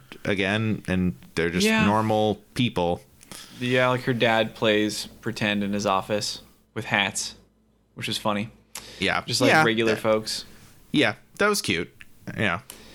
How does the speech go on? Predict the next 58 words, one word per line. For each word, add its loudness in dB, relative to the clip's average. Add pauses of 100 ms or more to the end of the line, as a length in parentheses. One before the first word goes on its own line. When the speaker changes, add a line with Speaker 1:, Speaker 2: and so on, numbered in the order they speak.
(400)
Speaker 2:
Yeah, 2
I 4
guess. 2
I -2
mean, 2
yeah, 2
the 0
Nick -2
Cage 0
story 2
is 0
interesting 0
'cause -2
it's -4
like -2
a, -2 (460)
it's -2
like -2
what 2
would 0
normally 0
be -4
the -4
A 0
plot -2
of -6
a -8
movie, -8
but -6
is, -6
like, -10
the -6
B -10
plot -4
in -12
this. -10 (1200)
Speaker 1:
Yeah, 2
and 2
I 2
mean, 0
I, 0
I 0
like 0
a 2
lot 2
of -4
what's -2
going -2
on 0
in -4
her 0
arc. -2
Like, -2
in -4
Kathleen -4
Turner's -2
story, 0
uh, -6